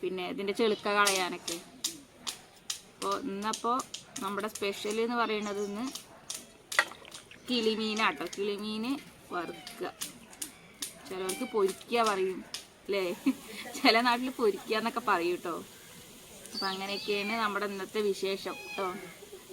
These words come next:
പിന്നെ നമ്മുടെ വീഡിയോ ഒക്കെ പുതിയ കൂട്ടുകാരാരെങ്കിലുമൊക്കെ കാണുന്നുണ്ടെങ്കിൽ നമ്മുടെ ചാനൽ ഒന്ന് സബ് ചെയ്യണേ.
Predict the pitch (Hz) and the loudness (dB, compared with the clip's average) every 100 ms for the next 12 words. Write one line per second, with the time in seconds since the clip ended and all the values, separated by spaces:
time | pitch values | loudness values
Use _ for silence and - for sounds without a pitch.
0 | - 202 214 254 - - 220 220 220 262 | -6 0 4 4 4 2 4 4 4 2
1 | 233 226 226 247 269 233 233 240 226 208 | 2 2 2 0 -2 -2 -2 0 -2 2
2 | 226 226 233 226 220 226 226 233 214 202 | 2 4 4 2 -2 -4 4 8 8 6
3 | 220 220 202 220 214 214 202 208 220 202 | 0 -2 -2 -2 0 0 0 0 4 4
4 | 196 196 208 214 208 220 196 185 208 202 | 4 2 -4 -4 -4 0 -2 2 2 2
5 | 185 190 | 0 -4